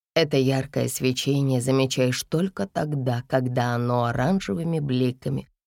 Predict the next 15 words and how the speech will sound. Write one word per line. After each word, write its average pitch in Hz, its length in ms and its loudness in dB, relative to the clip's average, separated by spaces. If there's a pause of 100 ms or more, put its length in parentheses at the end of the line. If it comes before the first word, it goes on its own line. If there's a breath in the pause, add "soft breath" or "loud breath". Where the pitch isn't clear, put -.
(180)
отражается 127 920 0
от 117 140 -6
ночного 117 540 -2
неба, 131 460 0 (360 soft breath)
затмевая 139 720 2
звёзды. 120 640 -4 (640)
Квартира 160 540 0
Аннабель 156 540 0 (200)
располагалась 123 840 2
настолько 123 560 -2
высоко, 120 580 -4 (320 soft breath)
что - 240 2
она 151 200 6
могла 127 400 2
разглядеть 123 640 0